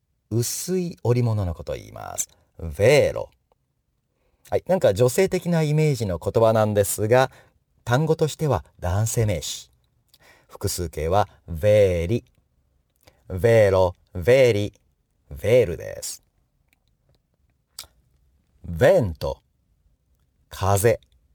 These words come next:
これも基礎単語ですね。えー、英語のウィンドですね。ウィンド。ヴェント。ちょっと似ています。おで終わっているから、男性名詞。えー、複数形は、ヴェンティ。ヴェンティ。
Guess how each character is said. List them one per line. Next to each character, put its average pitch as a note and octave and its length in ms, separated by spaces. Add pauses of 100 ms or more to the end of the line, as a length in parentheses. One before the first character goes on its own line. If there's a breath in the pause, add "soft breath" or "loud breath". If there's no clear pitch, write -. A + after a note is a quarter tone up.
(680)
こ A#3 120
れ B3 80
も F#3+ 100
基 E3 60
礎 C3 160
単 G2 180
語 G#1 80
で - 80
す - 100
ね。 F2+ 160 (120)
え D2 280
ー、 - 60
英 G2 140
語 G2 100
の F#2+ 180
ウ F#2+ 120
ィ C3+ 120
ン A2+ 160
ド D#2 60
で - 80 (280)
す - 120
ね。 - 80
ウ F2+ 140
ィ G#2+ 100
ン D#2+ 60
ド。 - 80 (240 soft breath)
ヴ D#2+ 80
ェ A#2 320
ン E2+ 60
ト。 - 260
ち - 80
ょ - 20
っ - 20
と - 100
似 - 120
て - 100
い - 60
ま - 160
す。 - 260 (220)
お A#2 160
で A2+ 140
終 G#2 80
わ G2+ 80
っ - 20
て G#2 140
い G2 40
る G2 80
か G2+ 120
ら、 G#2 240
男 G2+ 320
性 B2+ 220
名 A2 200
詞。 - 240 (680 loud breath)
え B1 360
ー、 - 40
複 - 160
数 - 160
形 D#2+ 160
は、 A2 180 (180)
ヴ E2 120
ェ A#2+ 280
ン F2 120
テ - 140
ィ。 C2+ 160 (500)
ヴ D#2+ 80
ェ A#2 320
ン D#2+ 60
テ - 140
ィ。 D2 140